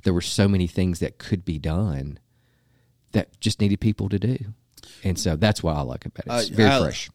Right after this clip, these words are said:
Speaker 2: I love it. What you just said is so insightful,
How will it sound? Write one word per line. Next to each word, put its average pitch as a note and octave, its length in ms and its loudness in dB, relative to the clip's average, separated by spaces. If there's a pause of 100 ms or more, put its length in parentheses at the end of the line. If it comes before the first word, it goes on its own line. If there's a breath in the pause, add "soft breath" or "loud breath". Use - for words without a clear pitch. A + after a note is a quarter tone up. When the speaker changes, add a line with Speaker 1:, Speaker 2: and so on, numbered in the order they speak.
Speaker 2:
I B2+ 180 2
love B2 320 4
it. E2+ 280 -6
What B2+ 280 2
you D#3+ 120 -2
just C3 340 0
said G#2 400 2
is F#2 140 -4
so G#2 360 -2
insightful, F#2 880 -4